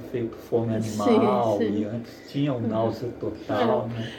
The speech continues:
Speaker 2: De repente, se ele tivesse feito nesse clima, aí até ia mais fundo, né? <laughs> A galhofa aí ficava até divertido.
Speaker 1: Sim, sim.
Speaker 2: Porque,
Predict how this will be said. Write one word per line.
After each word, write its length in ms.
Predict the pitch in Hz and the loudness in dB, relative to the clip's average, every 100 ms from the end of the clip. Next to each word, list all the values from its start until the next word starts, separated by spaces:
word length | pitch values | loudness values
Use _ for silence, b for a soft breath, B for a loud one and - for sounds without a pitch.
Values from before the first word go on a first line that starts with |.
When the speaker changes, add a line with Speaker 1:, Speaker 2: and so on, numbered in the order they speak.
| - | 6
Speaker 2:
De 60 | 285 | 8
repente, 300 | 277 294 294 | 10 8 8
se 80 | |
ele 100 | 311 | 4
tivesse 360 | 311 339 311 302 | 8 8 8 6
feito 320 | 311 277 285 | 6 6 6
nesse 280 | 269 262 269 | 4 4 0
clima, 460 | 240 285 294 311 262 | -4 0 2 2 2
aí 180 | 240 247 | 4 4
até 360 | 240 247 262 | 4 4 4
ia 140 | 269 269 | 6 6
mais 280 | 285 294 294 | 6 4 2
fundo, 560 | - 285 285 269 240 | -2 0 2 2 4
né? 100 | 226 | 4
<laughs> 480 | 220 302 320 277 - | 6 6 8 6 6
A 160 | 269 254 | 4 6
galhofa 340 | 247 254 - | 4 2 2
aí 120 | 285 | 0
ficava 380 | 294 - 302 277 | 0 0 2 4
até 180 | 269 269 | 6 6
divertido. 1000 | 269 294 320 - 277 240 233 202 170 151 | 6 2 0 0 -2 4 6 6 4 2
Speaker 1:
Sim, 260 | 147 - 135 | -4 -8 -2
sim. 180 | 117 117 | 0 4
Speaker 2:
Porque, 460 | 220 226 240 247 | 4 4 2 2